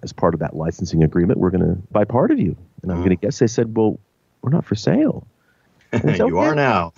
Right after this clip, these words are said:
Speaker 1: Yeah, you are. Oh, yes, you are. Absolutely. So I don't know if that helps. I mean, it certainly helps them in the long run, but I wonder if that kind of, uh, artificially props them up,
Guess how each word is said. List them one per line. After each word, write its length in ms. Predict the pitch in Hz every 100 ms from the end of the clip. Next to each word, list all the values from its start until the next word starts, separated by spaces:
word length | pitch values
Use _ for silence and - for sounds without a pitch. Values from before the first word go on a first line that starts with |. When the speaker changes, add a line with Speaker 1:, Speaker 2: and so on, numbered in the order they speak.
| _
Speaker 1:
Yeah, 140 | 269 262
you 200 | 226 190
are. 220 | 185 202 -
Oh, 300 | 220 302 311
yes, 320 | 311 294 -
you 160 | 247 208
are. 260 | 202 208 - -
Absolutely. 1000 | 190 214 - - 190 202 101 107 107 - - - -
So 100 | -
I 40 | 202
don't 60 |
know 60 | 190
if 60 |
that 160 | 190 165
helps. 320 | 190 196 - 156
I 40 |
mean, 100 | 156
it 120 | 120
certainly 240 | 113 123 117
helps 260 | 143 139
them 160 | 131 113
in 80 | 101
the 60 |
long 280 | 92 98 117
run, 160 | 95 87
but 140 | 92
I 80 | 95
wonder 380 | 95 98 95 90
if 200 | 90 -
that 200 | 139 135
kind 160 | 156 123
of, 220 | 101 - 113
uh, 100 | 98
artificially 800 | - 131 117 220 208 180 113 90 - _ _ _
props 340 | - 117 - -
them 220 | 90 82
up, 260 | - -